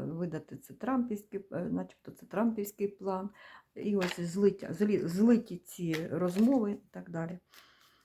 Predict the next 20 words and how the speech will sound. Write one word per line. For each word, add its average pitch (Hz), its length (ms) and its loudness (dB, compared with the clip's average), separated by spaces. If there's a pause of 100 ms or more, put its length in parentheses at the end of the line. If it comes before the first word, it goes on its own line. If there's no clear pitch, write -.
(280)
Ну, 247 80 2
давайте 302 280 0
подивимося, 208 800 2 (1600)
м, 160 160 -2 (200)
що - 200 -6
це 220 140 -8
за 185 100 -4
такі 190 420 -4 (280)
зливи, 175 560 0 (180)
що, - 340 -4 (140)
що - 420 -2
відбулося 185 720 0
от 175 220 -8
у 160 500 -8
цьому 170 320 -2
всьому, 165 460 -6 (1120)
е, 175 400 -8
скажімо 170 480 -12
так, 175 260 -12 (600)
колі. 180 460 6